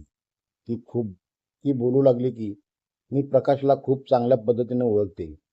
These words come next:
आणि मुलगा खरंच खूप चांगला सभ्य आहे. मी आपल्या अपेक्षांचा फोटो त्यांना पाठवला. त्यांना तर आपली पूर्ण खूप जास्त आवडली, अपेक्षा खूप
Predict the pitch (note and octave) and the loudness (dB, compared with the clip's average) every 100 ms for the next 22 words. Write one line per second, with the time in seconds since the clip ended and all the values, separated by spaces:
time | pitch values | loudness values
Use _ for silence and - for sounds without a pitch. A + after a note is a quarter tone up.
0 | _ _ G#2 A2 A2 A2 A2 G#2+ A#2+ - | _ _ -8 -6 -4 -4 -2 0 0 -2
1 | _ _ _ _ - C#3+ D3+ C#3 C3+ - | _ _ _ _ 0 2 2 -2 -2 2
2 | A#2+ B2 C3 A#2+ - _ - C3 A2+ C3 | 2 4 2 2 -6 _ -2 0 4 4
3 | A2+ A#2 A#2+ _ _ _ _ - B2+ C3 | 4 -2 -6 _ _ _ _ -6 -4 -4
4 | - A#2+ - C3+ C#3 - - - C#3 C3+ | -2 -4 2 4 4 0 -14 -6 -2 0
5 | B2 B2+ A#2+ - A#2 C3+ B2+ A#2+ A#2 A2+ | 2 2 2 0 -6 -4 -2 -2 -2 -2
6 | G#2 A#2 F#2+ C#2+ - _ _ _ _ _ | -2 -2 -4 -6 -16 _ _ _ _ _
7 | _ _ _ _ - C3 D3 D3 D3+ C#3+ | _ _ _ _ -4 2 2 4 4 4
8 | B2 _ _ _ _ _ _ A#2 - C3+ | 0 _ _ _ _ _ _ -8 -4 0
9 | C#3 C3+ - _ _ _ _ _ _ _ | 0 -2 -10 _ _ _ _ _ _ _
10 | _ _ _ _ _ _ _ _ _ _ | _ _ _ _ _ _ _ _ _ _
11 | _ _ _ _ _ _ _ C#3+ D3 D3 | _ _ _ _ _ _ _ 2 4 4
12 | C#3+ C#3 - _ C#3 C3 A2+ C3 B2 C3 | 4 0 -6 _ -2 -2 4 2 4 4
13 | B2 A#2+ A#2 A#2+ - C3+ C3 C3 - A#2+ | 6 6 2 -6 -6 -6 2 0 0 -10